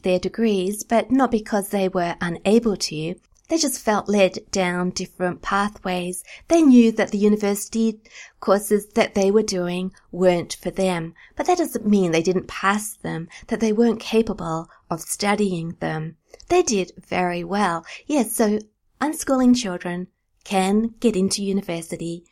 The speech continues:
if that's what they want to do. In fact, they might have an easier time of getting into university if they're going to study some of their passions and interests at a higher level,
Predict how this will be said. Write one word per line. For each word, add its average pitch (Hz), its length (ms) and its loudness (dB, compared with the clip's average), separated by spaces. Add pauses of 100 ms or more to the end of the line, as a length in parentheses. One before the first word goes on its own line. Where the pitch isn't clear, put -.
(200)
if 185 160 -6
that's - 400 -4
what - 220 -6
they 196 160 0
want 156 420 -4
to 156 140 -6
do. 175 320 -4 (420)
In 226 160 6
fact, 226 640 -2 (400)
they 302 120 0
might 320 200 2
have 208 400 0
an 185 100 0
easier 208 460 4
time 170 440 -6
of 165 120 -10
getting 175 260 -4
into 170 260 -4
university 170 800 -6 (360)
if 220 120 0
they're 202 140 0
going 202 240 0
to 226 100 -2
study 180 460 -4
some 190 240 -4
of 180 80 -6
their 170 160 -6
passions 190 720 -4 (140)
and 254 160 0
interests 190 760 -2
at 180 140 -6
a 160 60 -4
higher 175 360 -4
level, 190 500 -2